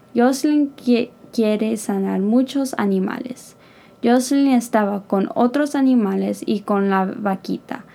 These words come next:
Jocelyn quería llevarse a la vaquita y a la vaca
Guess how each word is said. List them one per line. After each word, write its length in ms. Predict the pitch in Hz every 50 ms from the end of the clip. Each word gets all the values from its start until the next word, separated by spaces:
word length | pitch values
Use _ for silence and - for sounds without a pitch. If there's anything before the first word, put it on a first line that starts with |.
| - - - - -
Jocelyn 960 | - 220 240 247 247 302 294 294 294 294 - - 277 262 262 262 262 262 269 247
quería 580 | - 247 220 208 208 190 190 190 196 208 196 - -
llevarse 800 | - 214 214 208 196 185 190 185 185 185 185 - - - - - - - -
a 120 | - 208 208
la 140 | 202 196
vaquita 640 | 190 196 208 196 - - 214 208 214 - 226 208 - - - - - - - - - - - - - -
y 300 | - - 240 233 220 214 - -
a 160 | - 208 202
la 280 | 202 202 202 196 196 196
vaca 640 | 202 240 262 285 285 285 - 302 302 302 294 294